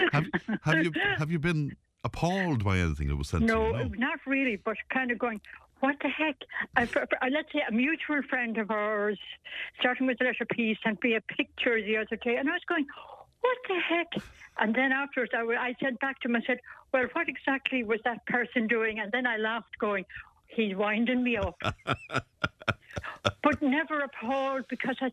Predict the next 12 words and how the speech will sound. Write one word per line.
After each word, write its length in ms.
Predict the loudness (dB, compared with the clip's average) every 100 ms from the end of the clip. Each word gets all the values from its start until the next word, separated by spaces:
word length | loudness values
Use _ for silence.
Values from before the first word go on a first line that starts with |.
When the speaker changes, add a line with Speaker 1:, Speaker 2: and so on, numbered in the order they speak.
| 0
Speaker 2:
think, 220 | 0 0 0
Speaker 1:
Yeah. 300 | 2 2 0 -2 -10 -12 -14 -16 -20 -10 0 2
Speaker 2:
"Okay, 280 | 2 2 0 -2
I'll 80 |
get 200 | -4 -4 -2
back 180 | -2 0
and 120 | -2 0
say 220 | 0 0
what's 480 | -2 -6 -8 -8 -4
going 300 | -2 0 0
on," 380 | 0 -2 -4 -4 0
Speaker 1:
Yeah, 240 | 0